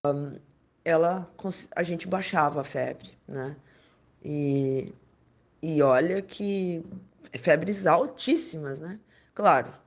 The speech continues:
uma colherinha de, de chá bem pequenininha, um concentrado não muito forte, um dentinho de alho com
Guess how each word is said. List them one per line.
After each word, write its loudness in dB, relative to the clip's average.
uma -8
colherinha -2
de, -4
de -4
chá 2
bem -6
pequenininha, -6
um -4
concentrado 2
não -4
muito -6
forte, -2
um -6
dentinho -2
de -6
alho 2
com -6